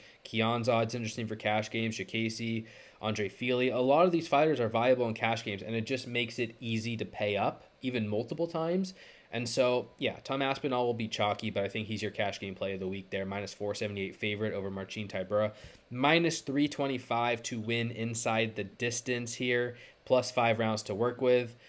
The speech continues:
Um, I mean, look, he is a better athlete than Marcin Tybura. He's faster, more explosive. Probably a better boxer, probably a better wrestler. He's likely gonna have grappling success early, potentially, uh,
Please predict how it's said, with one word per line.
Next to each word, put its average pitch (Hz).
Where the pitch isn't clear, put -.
Um, 107
I 110
mean, 110
look, 92
he 120
is 113
a 104
better 104
athlete 104
than 101
Marcin 98
Tybura. 98
He's 95
faster, 95
more 92
explosive. 98
Probably 135
a -
better 131
boxer, 107
probably 110
a -
better 113
wrestler. 101
He's 107
likely 107
gonna 110
have 104
grappling 104
success 107
early, 110
potentially, 104
uh, 90